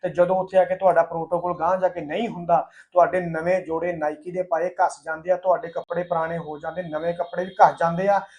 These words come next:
ਤੁਹਾਡੇ ਕੋਲ ਇੱਕ ਰੁਪਇਆ ਲਾਉਣ ਨੂੰ ਨਹੀਂ ਹੁੰਦਾ ਤੇ ਉਦੋਂ ਤੁਹਾਡਾ ਐਟੀਟਿਊਡ ਤੇ ਤੁਹਾਡੀ ਈਗੋ ਖੜ ਜਾਂਦੀ ਹੈ। ਮੈਂ ਪਿਛਲਿਆਂ ਨੂੰ ਕਿਵੇਂ ਦੱਸਾਂ? ਨਾ ਤੁਸੀਂ ਦੱਸ ਸਕਦੇ ਆ ਤੇ ਨਾ ਤੁਸੀਂ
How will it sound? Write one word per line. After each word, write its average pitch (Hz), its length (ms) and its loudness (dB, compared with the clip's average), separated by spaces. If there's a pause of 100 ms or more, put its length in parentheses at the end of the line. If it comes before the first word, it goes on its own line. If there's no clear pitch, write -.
(160)
ਤੁਹਾਡੇ 175 260 6
ਕੋਲ 185 180 2
ਇੱਕ 180 140 4
ਰੁਪਇਆ 185 280 4
ਲਾਉਣ 165 340 0
ਨੂੰ 175 100 -4
ਨਹੀਂ 190 100 -4
ਹੁੰਦਾ 175 260 2
ਤੇ 208 140 0 (100)
ਉਦੋਂ 185 320 0
ਤੁਹਾਡਾ 185 440 4
ਐਟੀਟਿਊਡ 180 720 -4 (340)
ਤੇ 190 80 0
ਤੁਹਾਡੀ 180 400 4 (140)
ਈਗੋ 175 240 -2
ਖੜ 175 260 -2
ਜਾਂਦੀ 190 280 0
ਹੈ। 185 40 -2
ਮੈਂ 185 120 0
ਪਿਛਲਿਆਂ 175 420 -2
ਨੂੰ 190 140 -4
ਕਿਵੇਂ 175 240 -4
ਦੱਸਾਂ? 165 360 -2 (340)
ਨਾ 165 220 4
ਤੁਸੀਂ 185 240 -6
ਦੱਸ 170 260 6
ਸਕਦੇ 202 380 2
ਆ 214 160 -2 (320)
ਤੇ 175 80 -6
ਨਾ 160 240 2
ਤੁਸੀਂ 156 260 -10